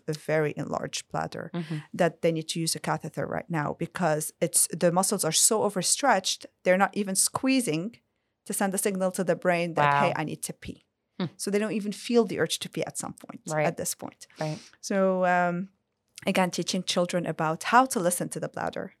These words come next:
Speaker 2: Yeah.
Speaker 1: Even there's a picture of the bladder being too filled up, like, it's
Speaker 2: Mm-hmm.
Speaker 1: gonna, it's gonna break,
Speaker 2: Yeah.
Speaker 1: you know?
Speaker 2: Like a
Speaker 1: And,
Speaker 2: balloon.
Speaker 1: uh,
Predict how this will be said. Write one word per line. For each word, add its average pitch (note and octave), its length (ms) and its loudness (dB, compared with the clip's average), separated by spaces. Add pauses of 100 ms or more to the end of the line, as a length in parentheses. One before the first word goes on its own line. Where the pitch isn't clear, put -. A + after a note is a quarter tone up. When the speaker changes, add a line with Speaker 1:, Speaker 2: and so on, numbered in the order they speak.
(100)
Speaker 2:
Yeah. D#4 160 -6 (200)
Speaker 1:
Even F#3+ 260 2
there's F#3 180 4
a G3 60 -2
picture G3 280 0
of E3+ 100 0
the E3+ 80 -2
bladder F3+ 340 6
being F3+ 180 0
too G#3+ 220 2
filled F3 340 4
up, E3 260 10
like, E3+ 200 6
it's E3+ 120 4
Speaker 2:
Mm-hmm. G#3 120 4
Speaker 1:
gonna, F3 240 8 (120)
it's F#3+ 100 2
gonna F#3 180 8
break, D#3 420 8
Speaker 2:
Yeah. E3+ 120 10
Speaker 1:
you B3 60 8
know? E3+ 120 8 (480)
Speaker 2:
Like G3+ 80 8
a G3+ 40 10
Speaker 1:
And, F#3+ 80 6
Speaker 2:
balloon. G#3 300 10
Speaker 1:
uh, G3+ 180 12